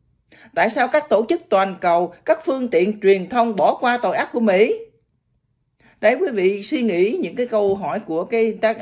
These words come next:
của cái tác giả Slawa này và chúng ta tự tìm lấy câu trả lời. Là, tức là họ có truyền thông mạnh, họ cứ bịt miệng người khác thôi. Sau cùng, họ cũng giống như Hitler,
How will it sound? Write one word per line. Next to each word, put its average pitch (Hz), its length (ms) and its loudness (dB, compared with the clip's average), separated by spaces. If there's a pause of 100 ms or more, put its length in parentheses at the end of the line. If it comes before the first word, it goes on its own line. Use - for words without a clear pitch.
(140)
của 151 160 -4
cái 208 380 -6
tác 220 140 -6
giả 135 160 -6
Slawa 170 520 -6
này 147 180 -8
và 135 280 -6
chúng 220 260 -6
ta 196 180 -4
tự 175 340 0
tìm 143 400 -2
lấy 170 200 -2
câu 185 160 -4
trả 175 180 -4
lời. 151 240 0 (1080)
Là, - 140 -10
tức 233 180 -4
là 175 100 -2
họ 151 200 -4
có 247 280 0
truyền 156 160 -4
thông 190 280 -6
mạnh, 151 240 -4
họ 165 160 -6
cứ 233 520 -6
bịt 143 160 -4
miệng 160 360 -6
người 147 100 -4
khác 220 260 -4
thôi. 247 260 0 (1800)
Sau 240 340 2
cùng, 165 340 0
họ 160 220 -2
cũng 180 240 -4
giống 240 240 0
như 220 160 4
Hitler, 214 440 2